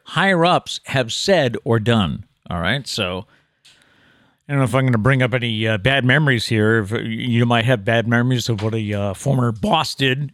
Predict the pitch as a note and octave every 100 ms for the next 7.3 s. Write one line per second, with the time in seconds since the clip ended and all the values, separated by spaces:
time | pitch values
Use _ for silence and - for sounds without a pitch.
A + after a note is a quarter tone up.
0 | - A#2+ A#2 B2+ A#2+ A2+ - _ _ _
1 | D3 C4 _ _ B3+ C4+ F3+ G#2+ - _
2 | _ _ _ _ _ _ _ - - -
3 | - - - G#3+ A3 A3 F3 C3+ - B2+
4 | A#2 A#2 C#3+ A#3 F#3+ C#3+ A#2+ F#2+ F2 D#2
5 | B1+ A#1 - _ _ - _ C3 C3 A#2+
6 | E3+ A3 - - C#3+ A#2+ G#2 A2 D3+ -
7 | G2 D2+